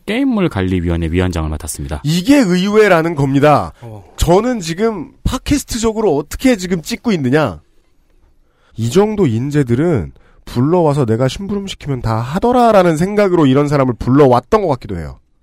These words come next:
Speaker 1: 그렇죠.
Speaker 2: 네. 근데 이런 인물일 줄 몰랐던 거지.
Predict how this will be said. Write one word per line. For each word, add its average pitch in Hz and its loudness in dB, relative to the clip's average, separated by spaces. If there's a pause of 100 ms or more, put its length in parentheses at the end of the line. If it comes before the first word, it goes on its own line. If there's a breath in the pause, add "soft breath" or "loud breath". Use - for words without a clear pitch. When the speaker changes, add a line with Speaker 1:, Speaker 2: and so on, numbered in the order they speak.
(880)
Speaker 1:
그렇죠. 98 -8 (160)
Speaker 2:
네. 110 2 (440 soft breath)
근데 196 0
이런 156 0
인물일 147 -2
줄 147 -4
몰랐던 120 0
거지. 85 -10